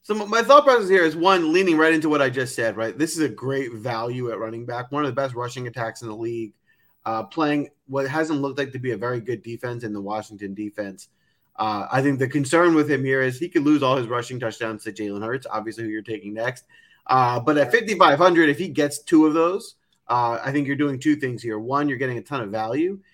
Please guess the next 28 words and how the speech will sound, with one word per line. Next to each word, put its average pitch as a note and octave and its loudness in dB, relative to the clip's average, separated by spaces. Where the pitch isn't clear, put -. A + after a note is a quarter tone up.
And D#3+ -4
two, A3 -4
Jalen A3 2
Hurts C#4 0
is - -16
gonna F#3+ 2
be D#3+ 6
really C3+ 2
popular. A#2 -4
And A2 -8
so B2+ -4
therefore, C3 -2
most A3+ 8
people F#3+ -4
aren't D3 -2
gonna D3+ 0
play C#3 0
both C3+ -2
Hurts B2+ -6
and A2+ -10
Sanders. C3+ -6
So D3 -10
you C3+ -10
probably D#3+ 0
get C3 -2
an B2 -12
under-owned B2 -6
Sanders. A2+ -10